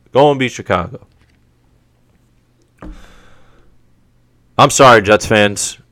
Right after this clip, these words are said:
and <laughs> this is gonna be a messed up transition, but your team stinks.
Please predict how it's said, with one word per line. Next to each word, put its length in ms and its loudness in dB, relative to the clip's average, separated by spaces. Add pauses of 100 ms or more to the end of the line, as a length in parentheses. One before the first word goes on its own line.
(160)
and 180 -8
<laughs> 220 -6
this 480 -2
is 60 -12
gonna 160 0
be 120 2
a 60 4
messed 320 2
up 120 2
transition, 640 -2
but 140 -4
your 180 2
team 260 -8
stinks. 760 -6